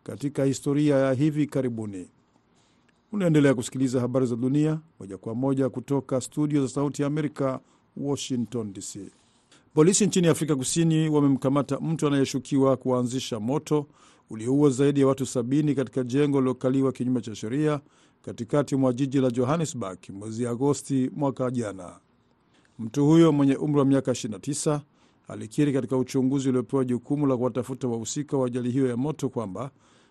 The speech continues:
alihusika kuuanzisha, polisi wamesema katika taarifa iliyotumwa kwa shirika la habari la Reuters Jumatano. Anatarajiwa kufika mbele ya mahakama ya Johannesburg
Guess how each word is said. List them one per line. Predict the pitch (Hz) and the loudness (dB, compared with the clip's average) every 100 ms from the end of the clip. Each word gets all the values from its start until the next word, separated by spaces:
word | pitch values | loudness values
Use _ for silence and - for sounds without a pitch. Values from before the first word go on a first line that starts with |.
| _ | _
alihusika | - 110 135 - 160 160 | -10 -4 -4 -2 -2 -2
kuuanzisha, | - 143 131 131 127 151 - 156 165 165 | -2 0 2 2 2 -2 -6 -6 -6 -8
polisi | - 95 120 123 127 | -12 -10 -8 -4 -2
wamesema | 120 117 139 131 | -2 -2 -2 -2
katika | 120 110 107 | -4 -6 -8
taarifa | 101 95 135 - 135 127 _ _ _ _ _ | -10 -10 -8 -2 -4 -4 _ _ _ _ _
iliyotumwa | 107 113 110 147 143 131 | -12 -12 -2 0 2 2
kwa | 135 | 0
shirika | - 139 143 | 0 -2 -2
la | 131 | -2
habari | 127 131 135 | 0 0 2
la | 131 | 2
Reuters | 143 151 147 135 139 | 0 0 0 -2 -4
Jumatano. | 139 127 - 110 98 90 - _ _ _ _ | -6 -6 -6 -10 -10 -16 -20 _ _ _ _
Anatarajiwa | 131 135 147 151 165 | -4 0 2 4 4
kufika | 143 131 147 135 | 4 -4 0 0
mbele | 135 135 | 2 2
ya | |
mahakama | 127 131 135 139 131 | 2 0 0 0 0
ya | |
Johannesburg | 123 127 170 143 101 123 | 0 -2 -2 -4 -8 -10